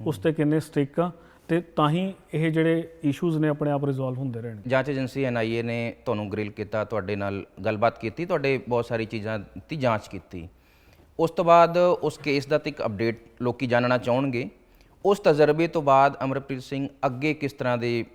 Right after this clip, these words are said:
Speaker 2: ਪੁਲਾਂਘਾਂ ਪੁੱਟਣਗੇ ਤਾਂ ਕਿ ਇਸ ਤਰ੍ਹਾਂ ਦੀ ਸਮੱਸਿਆਵਾਂ ਨਾ ਆਉਣ?
Speaker 1: ਅਹ, ਦੇਖੋ, ਇਹ ਚੈਲੰਜਸ ਕੋਈ ਪਹਿਲਾ ਚੈਲੰਜ ਨਹੀਂ ਸੀਗਾ ਕਿ ਮੇਰੀ ਲਾਈਫ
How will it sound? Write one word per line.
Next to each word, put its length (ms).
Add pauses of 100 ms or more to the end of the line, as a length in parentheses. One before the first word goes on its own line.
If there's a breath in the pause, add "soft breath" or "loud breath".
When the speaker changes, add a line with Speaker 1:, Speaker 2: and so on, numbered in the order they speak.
(140)
Speaker 2:
ਪੁਲਾਂਘਾਂ 320
ਪੁੱਟਣਗੇ 460
ਤਾਂ 180
ਕਿ 240 (140)
ਇਸ 100
ਤਰ੍ਹਾਂ 180
ਦੀ 40
ਸਮੱਸਿਆਵਾਂ 480
ਨਾ 80
ਆਉਣ? 180
Speaker 1:
ਅਹ, 920
ਦੇਖੋ, 540
ਇਹ 140
ਚੈਲੰਜਸ 500
ਕੋਈ 320 (880)
ਪਹਿਲਾ 240
ਚੈਲੰਜ 360
ਨਹੀਂ 140
ਸੀਗਾ 400 (300)
ਕਿ 460
ਮੇਰੀ 200
ਲਾਈਫ 220